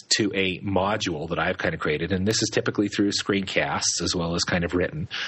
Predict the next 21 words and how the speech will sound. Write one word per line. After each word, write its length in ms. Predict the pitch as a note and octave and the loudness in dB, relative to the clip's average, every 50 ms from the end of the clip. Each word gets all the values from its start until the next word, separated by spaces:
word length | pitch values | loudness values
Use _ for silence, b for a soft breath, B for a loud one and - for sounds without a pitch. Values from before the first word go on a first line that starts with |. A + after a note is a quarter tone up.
| B B B B B B B B | B B B B B B B B
um, 540 | - A#2+ G#2+ G#2 G2+ G2 F#2+ F#2+ F#2 G2 G2 - G#2+ | 2 2 4 4 2 2 2 0 0 -2 0 2 2
and 140 | G2+ G2+ | 2 2
has 240 | - G#2 G#2 F#2+ F2 | 2 0 0 2 0
a 60 | F#2 | 0
task 460 | - - - A2 G2 G#2+ A2+ - - - | 0 0 0 0 0 0 -2 -4 -4 -2
list. 380 | F2+ C#2+ C2 D#2 - - - | -4 -4 -2 -2 -2 0 0
And 160 | F#2+ F2+ F#2+ | -2 -2 0
it 160 | G2 G2 - - | -2 -2 0 0
might 320 | G#2 G2+ G2 F2 E2 G2 | 0 2 0 0 0 0
be, 380 | G#2 G2 F#2+ G2 F#2+ F#2 F2+ B B B B B B - | 2 2 2 2 0 -2 -4 B B B B B B 0
okay, 320 | - G2+ - - G2 F#2 | 0 2 2 2 2 2
we're 220 | F#2 F#2+ G#2 G#2 G2+ | 2 2 0 0 0
going, 420 | G2+ G#2 G2+ G2+ G2 G2 F#2+ F#2+ - | 0 0 0 0 0 -2 -4 -6 -4
you 140 | - G2+ F#2 | -2 0 0
know, 260 | E2+ D#2+ D2+ E2 F#2+ - - - - A2+ G2+ - - - - - - - - - - - - - - _ _ _ - - - - - | 0 0 -2 -4 -6 -10 -14 -8 -6 -6 -6 -6 -8 -10 -12 -12 -12 -12 -16 -10 -10 -10 -10 -10 -16 _ _ _ -10 -10 -8 2 2
Facebook 460 | - A2+ A2 G#2+ - - A2 G2 - - | 4 4 4 2 2 0 0 0 0 0
marketing 500 | G2+ F#2+ G2 F#2+ - G2 F#2+ F#2+ F#2+ F#2+ | 0 0 0 2 0 0 0 2 0 0
we 140 | F#2+ F#2+ | -2 0
do, 280 | F2+ G2 F#2+ F#2 F2+ F2+ | 2 2 2 2 2 2
we 120 | E2+ E2 | 0 0
do 160 | D#2 D#2+ D2 | 0 0 -2